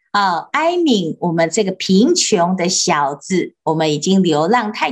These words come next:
久了，就忘记自己的心，不知道丢到哪里去了，可不可以请佛陀呢，帮我开开智慧，让我找回我自己的心？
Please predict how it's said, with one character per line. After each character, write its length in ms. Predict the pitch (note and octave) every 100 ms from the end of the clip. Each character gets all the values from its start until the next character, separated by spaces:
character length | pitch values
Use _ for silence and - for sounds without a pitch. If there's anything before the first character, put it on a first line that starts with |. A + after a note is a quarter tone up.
| -
久 460 | - E3+ D#3+ C#3+ D3
了， 240 | E3 -
就 160 | - -
忘 300 | F4+ F4+ D#4
记 160 | D#4 C#4+
自 180 | C#4+
己 160 | A#3+ E3+
的 140 | D#3+
心， 580 | E3 - A3+ A#3 B3 B3 - _ -
不 80 | F#3+
知 60 | G3+
道 60 |
丢 200 | F#3+ G3
到 180 | F#3+ F#3+
哪 180 | E3+ D#3+
里 160 | E3+ D#3
去 360 | - B3 A#3
了， 280 | F3+ D#3 - _
可 120 | -
不 120 | E3 F#3+
可 160 | F#3+
以 60 | E3
请 240 | D#3+ B2+
佛 160 | - D#3+
陀 240 | E3+ D3+
呢， 160 | D#3+ D#3 - _ _
帮 360 | G3+ G3+ G3+ F#3+
我 300 | D#3+ C#3+ -
开 200 | - G#3
开 240 | G3+ G3+
智 320 | G3+ - D4 G#3+
慧， 400 | C4+ B3 A#3 -
让 200 | F#3+ F3
我 160 | D3+ -
找 400 | E3+ C3+ A#2 -
回 240 | - C#3 D3+
我 140 | C#3+
自 200 | - F3
己 80 | D#3
的 160 | F3 D3+
心？ 480 | - A#3+ B3 B3